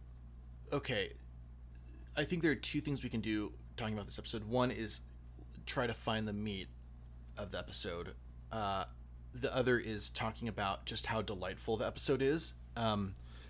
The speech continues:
and so I wonder, let's start fun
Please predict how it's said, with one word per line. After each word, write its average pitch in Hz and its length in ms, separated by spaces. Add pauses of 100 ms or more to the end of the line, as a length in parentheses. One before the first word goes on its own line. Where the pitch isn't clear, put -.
(520)
and 147 140
so 143 140
I 135 40
wonder, 135 600 (1500)
let's 156 220
start 170 440 (1300)
fun 98 480